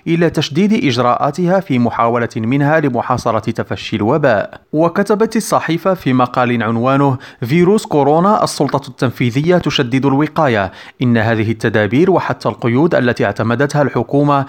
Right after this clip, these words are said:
تروم بالأساس محاصرة تفشي العدوى، ومن ثم تجنب حجر صحي شامل جديد لا يحظى بالإجماع". وفي ألمانيا، سلطت صحيفة زود دويتشي تسايتونغ الضوء على الأخطار التي يشكلها السفر خارج البلاد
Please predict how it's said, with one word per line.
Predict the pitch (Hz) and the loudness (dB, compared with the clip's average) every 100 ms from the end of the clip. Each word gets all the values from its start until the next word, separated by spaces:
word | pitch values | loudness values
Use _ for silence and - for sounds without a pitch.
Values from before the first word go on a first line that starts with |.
| - - - | -8 -12 -2
تروم | 180 185 226 226 | 0 2 2 2
بالأساس | 180 - - - 156 190 | 2 2 0 2 0 0
محاصرة | 151 - 131 151 160 151 | -4 -2 -2 0 0 -2
تفشي | 143 123 147 - | -4 -6 -6 -2
العدوى، | 156 175 135 110 98 - - - | 0 2 2 2 0 -4 -10 -4
ومن | 113 110 | -2 -2
ثم | 104 147 175 | -2 -2 0
تجنب | 165 120 123 120 110 | 0 0 2 2 0
حجر | 113 147 143 143 | 0 0 0 0
صحي | 131 131 - 139 123 | -2 -4 -2 0 2
شامل | 117 139 143 135 123 | 2 0 2 2 2
جديد | 107 113 143 135 139 127 - - | 0 0 2 2 0 -2 -8 -2
لا | 165 | 2
يحظى | 151 139 123 117 107 | 2 0 -2 -2 0
بالإجماع". | 107 107 165 156 135 104 82 85 - _ - | -4 -6 -6 -2 0 0 -4 -10 -20 _ -4
وفي | 120 127 - 120 - | 0 0 0 -2 0
ألمانيا، | 117 120 151 202 220 | 0 0 2 2 2
سلطت | 185 147 135 131 | 0 0 0 -4
صحيفة | 131 - 123 | -4 -4 -2
زود | 113 107 170 147 | -2 0 0 0
دويتشي | 180 175 175 | -2 0 -2
تسايتونغ | 170 185 185 - 117 98 95 - - | -2 -2 0 0 0 0 -4 -8 -6
الضوء | 120 107 117 113 | -4 0 0 2
على | 110 113 | 0 0
الأخطار | - - - 156 | -4 -6 -2 0
التي | 180 160 139 | 2 0 0
يشكلها | 123 - 123 156 151 139 | -2 -2 -4 -2 0 -2
السفر | - 147 160 160 | -2 -2 0 0
خارج | - 131 120 | 0 0 0
البلاد | 120 110 117 147 147 139 | -2 0 0 2 2 0